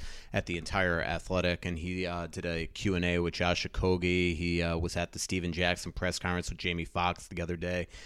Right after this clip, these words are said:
Um, and he also wrote a very, very personal reflection on the hard truth that Minneapolis has faced, um, eh, from somebody that grew up here, and all that stuff could be, uh,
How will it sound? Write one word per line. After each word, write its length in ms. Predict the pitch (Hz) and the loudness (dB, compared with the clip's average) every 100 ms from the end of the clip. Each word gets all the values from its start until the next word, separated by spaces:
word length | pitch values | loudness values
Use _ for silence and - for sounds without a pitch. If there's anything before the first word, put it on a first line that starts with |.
| - - | -18 -8
Um, 260 | 85 87 85 | 0 2 2
and 160 | 85 | 2
he 100 | 90 | 2
also 240 | 92 87 90 | 2 2 2
wrote 200 | 87 85 | 2 2
a 40 | |
very, 400 | 78 95 98 90 | 4 4 6 6
very 260 | 82 87 82 | 4 2 6
personal 440 | - 95 - 92 | 6 6 0 -2
reflection 480 | 85 - 92 - 92 | -2 -2 -2 0 0
on 100 | 85 | 0
the 80 | 80 | 2
hard 240 | 98 90 | 4 4
truth 340 | - 98 90 - | 4 4 4 2
that 80 | |
Minneapolis 560 | 80 90 87 82 92 - | -2 0 2 2 0 0
has 120 | 85 | -4
faced, 460 | - 95 87 - - - - - - | 4 6 6 2 -6 -14 -16 -14 -4
um, 500 | 87 85 85 82 - - | -2 0 0 -2 -4 -10
eh, 140 | - 82 - | -6 -6 0
from 180 | 98 | 0
somebody 280 | - 110 110 | 4 6 8
that 120 | 101 | 6
grew 180 | - 90 | 4 4
up 160 | 95 - | 6 8
here, 220 | 85 82 | 6 0
and 140 | 82 | -4
all 160 | 82 92 | 0 2
that 180 | 87 - | 2 0
stuff 240 | - 87 | -2 -2
could 140 | - 85 | -2 0
be, 240 | 87 87 | 2 2
uh, 340 | 85 85 85 | 2 0 -2